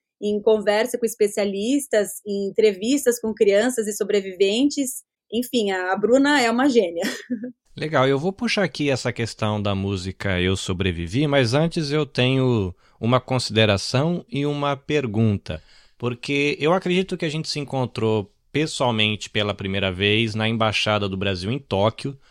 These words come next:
Speaker 2: no dia do lançamento da linha de apoio à mulher brasileira no Japão, que é uma linha onde as mulheres ligam pra ter orientação,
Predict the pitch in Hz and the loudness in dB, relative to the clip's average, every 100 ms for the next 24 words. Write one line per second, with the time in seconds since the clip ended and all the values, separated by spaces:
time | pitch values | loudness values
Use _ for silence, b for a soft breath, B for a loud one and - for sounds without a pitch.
0 | b b b 117 120 113 107 120 131 127 | b b b -2 -2 0 2 4 4 4
1 | 131 127 127 127 107 107 113 117 113 117 | 2 2 0 0 0 0 0 -2 0 0
2 | 110 113 120 117 117 - 107 110 113 104 | 2 0 0 0 -2 0 0 2 0 0
3 | 107 107 104 104 101 104 107 107 151 117 | 0 -2 -2 -2 0 0 -2 -4 -4 0
4 | 113 127 - 127 156 113 113 127 104 98 | 0 -2 -4 -2 0 0 0 0 -2 -4
5 | 107 104 113 104 110 117 127 120 131 - | -2 -2 -2 -2 0 0 0 -2 -4 -2
6 | 113 110 113 131 - 107 117 | 0 0 -2 -4 -2 -2 -2